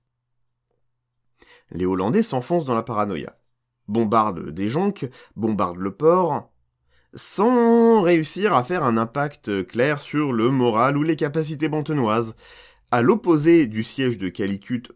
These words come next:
par les Portugais un siècle auparavant, qui avait fait plier le Samoudri.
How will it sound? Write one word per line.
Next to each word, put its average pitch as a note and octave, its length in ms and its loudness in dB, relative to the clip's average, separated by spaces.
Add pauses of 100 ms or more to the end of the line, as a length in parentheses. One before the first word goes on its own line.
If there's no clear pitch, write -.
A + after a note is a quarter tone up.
par G2+ 160 -2
les E2 100 -4
Portugais G#2+ 580 -2
un A2 120 -4
siècle F3 360 -8
auparavant, B2 580 -4 (220)
qui - 100 -18
avait D2+ 180 -14
fait C#3+ 200 -4
plier A2 540 -6
le A2 80 -6
Samoudri. F#2+ 440 -8